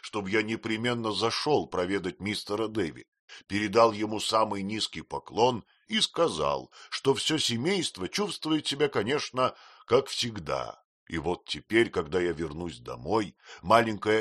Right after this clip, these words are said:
Эмми напишет сестре, что я видел вас и что вы тоже чувствуете себя, как всегда. Ну, и обойдёт это всех, как карусель".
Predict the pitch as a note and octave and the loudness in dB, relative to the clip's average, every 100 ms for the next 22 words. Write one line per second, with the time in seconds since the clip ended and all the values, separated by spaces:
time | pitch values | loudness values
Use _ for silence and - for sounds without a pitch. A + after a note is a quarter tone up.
0 | - E3+ F3+ F3+ F3 D#3+ - F#2+ - E2+ | 2 0 0 -2 0 -2 -2 -4 -4 -6
1 | - F#2 - - G2 G#2 - - A#2+ A#2 | -6 -6 -6 -2 0 0 -6 -6 -2 2
2 | A#2+ A2+ E3 D#3 F2 C2+ A#1+ A#1+ - - | 2 2 -2 -4 -4 -6 -8 -10 -14 -16
3 | - B2 - D3+ C#3 C#3 - F#3+ G#3 F#3+ | -4 -2 0 2 2 2 2 4 4 2
4 | - D#3+ D#3+ - D3 C3+ C3 B2 A#2+ A2+ | 0 0 0 -2 -2 -2 -2 -2 4 4
5 | B2 - _ A#2 A2+ - - G#2+ F#2 C#2 | 4 0 _ 4 4 2 -4 -6 -8 -6
6 | B1+ A1+ - - - - G#2 G3+ G3+ B2 | -6 -8 -14 -20 -20 -4 4 6 6 2
7 | - G3 G3+ G3 F#3+ F3 B2 D#3 - C3+ | -2 0 2 4 4 4 4 2 2 0
8 | D3 - C#3 G2 - G#2+ - - A2+ B2 | -2 -2 0 0 2 2 2 -2 -2 0
9 | - E2+ A#1 | -2 -4 -8